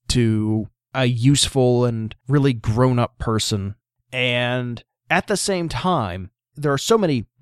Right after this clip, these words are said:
wonderful little adventure locations that are touched on that you get a ton of good gaming material out of it. I have been wanting for a very long time to run a game that is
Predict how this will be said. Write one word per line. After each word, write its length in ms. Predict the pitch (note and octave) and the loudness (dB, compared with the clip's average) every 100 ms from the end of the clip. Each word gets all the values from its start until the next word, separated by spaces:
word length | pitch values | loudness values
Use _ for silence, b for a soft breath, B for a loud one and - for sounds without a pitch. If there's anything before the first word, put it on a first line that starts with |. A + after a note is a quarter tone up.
| A#2 | -16
wonderful 840 | B2 D3+ F#3+ G3+ F#3+ F#3 F3 E3 - | 0 2 2 0 -2 -2 0 -2 -4
little 280 | D#3+ E3+ E3 | -2 2 2
adventure 540 | D3+ A#2+ B2 D3+ - D3 | 0 0 0 0 2 2
locations 720 | C3 B2+ - C3+ - A2 G2 | 2 0 -2 -2 -2 -6 -6
that 140 | A2 | -4
are 60 | G2 | -4
touched 440 | - C#3+ C3+ - | -2 0 0 -2
on 300 | A#2 G2+ G2 - _ _ | -2 -4 -8 -18 _ _
that 460 | B2 A2 B2 G#2+ - | -12 -2 -2 -2 -4
you 220 | C3+ B2+ | -4 -2
get 180 | A#2+ C3+ | 2 2
a 60 | B2 | 2
ton 460 | - - - G3+ | -4 -6 -2 0
of 200 | F3 C3+ | 0 0
good 240 | D#3 D3+ B2+ | 2 0 2
gaming 320 | C#3 C#3 B2+ | 2 2 0
material 480 | A2 - A2+ G#2+ F#2+ | -2 -2 0 0 -2
out 140 | F2 | -6
of 100 | D#2 | -10
it. 80 | D#2 | -4
I 140 | C3+ | 0
have 100 | E3 | 2
been 160 | F3 D#3 | 2 0
wanting 240 | B2+ B2 | -2 -4
for 200 | A#2 B2 | -6 -4
a 60 | A2+ | -4
very 260 | A#2+ C#3 C3+ | 0 0 0
long 260 | A2 G#2 | -2 -4
time 300 | F#2 G#2 G2+ | -6 -8 -8
to 100 | F#2 | -10
run 240 | G#2+ B2+ C#3+ | -6 -2 -2
a 60 | |
game 440 | B2+ A2+ G#2+ G2+ G2 _ _ - | -4 -6 -8 -8 -10 _ _ -4
that 340 | C#3 C3+ - b b b b b _ | 2 2 0 b b b b b _
is 320 | D3 D3 C#3+ | 0 2 2